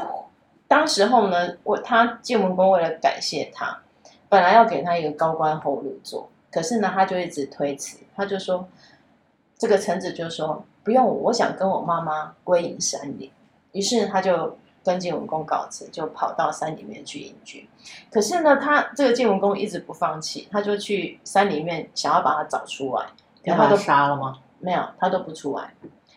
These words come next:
Speaker 1: 然后这个时候他就做了一件事，他就叫人家放，放火烧了那个山。他就想说：“我烧这座山，你总会出来的吧？”没想到整座山烧完了，人没有，嗯，没有半个人跑出来。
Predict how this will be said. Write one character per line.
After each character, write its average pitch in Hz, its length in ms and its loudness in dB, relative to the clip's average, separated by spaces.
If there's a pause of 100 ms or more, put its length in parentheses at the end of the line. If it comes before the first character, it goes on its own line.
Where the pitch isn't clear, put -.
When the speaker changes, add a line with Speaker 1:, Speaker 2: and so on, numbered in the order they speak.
(140)
Speaker 1:
然 196 140 6
后 220 60 8
这 220 100 0
个 196 80 4
时 180 160 0
候 170 300 2
他 175 100 -2
就 175 120 -6
做 160 180 -4
了 - 100 -2
一 - 60 -8
件 - 220 -14
事， - 200 -10
他 185 120 -2
就 208 100 2
叫 202 140 0
人 175 80 0
家 185 100 0
放， 147 380 0
放 165 200 4
火 - 140 -8
烧 156 280 -2
了 - 60 -8
那 135 80 -10
个 - 120 -8
山。 - 200 -12 (460)
他 240 80 2
就 277 100 4
想 220 200 2
说 196 280 -2 (460)
：“我 277 100 6
烧 339 320 4
这 359 140 0
座 330 180 4
山， 330 240 6
你 285 60 -4
总 254 160 6
会 302 100 8
出 277 240 4
来 214 120 10
的 180 100 4
吧？” - 300 2 (760)
没 196 160 2
想 151 300 2
到 190 340 6
整 170 160 -2
座 196 160 4
山 190 220 0
烧 175 220 4
完 123 200 2
了， - 80 -16 (380)
人 165 280 2
没 170 180 -4
有， 180 60 0 (140)
嗯， 160 240 -12 (140)
没 185 120 0
有 170 120 4
半 165 260 4
个 131 80 -2
人 98 140 -6
跑 - 160 -10
出 120 260 -10
来。 - 160 -10